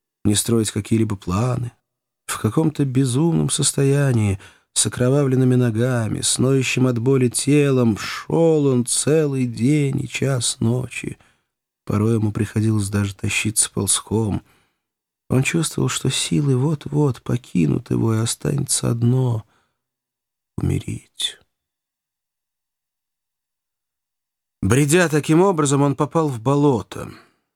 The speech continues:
но не сразу это заметил, так как была уже ночь. Вдруг он свалился в вязкую грязь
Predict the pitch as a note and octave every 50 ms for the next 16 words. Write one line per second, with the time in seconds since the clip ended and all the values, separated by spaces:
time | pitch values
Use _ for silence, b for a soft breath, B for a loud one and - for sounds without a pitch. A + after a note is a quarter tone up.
0 | _ _ _ - G#2+ G#2+ A#2 A#2+ B2+ C3 C3+ B2+ - - C#3+ C#3+ C#3 B2 A#2+ B2
1 | A#2 - B2+ A#2+ A#2 B2 C3 C3+ D3 D#3 D3+ B2+ G2+ - G2+ F#2 F2+ - F#2 F2
2 | - G2 F2+ F#2 F#2+ G2 G2 G2 F#2+ F#2 F2+ F#2 G2 G2 G#2 G2+ F2+ D#2+ - -
3 | - - - b b b b b b b _ _ _ _ _ _ _ _ _ _
4 | _ G2+ G#2 B2 B2+ A2+ D3 C#3 B2 - B2+ C#3 D3 D3+ D3+ C#3+ B2 - - C3+
5 | C3 B2+ C#3 D3 C#3 - - - C#3 C3+ B2+ A#2+ C3 C#3+ F3 G#3 G3+ D#3+ - -
6 | -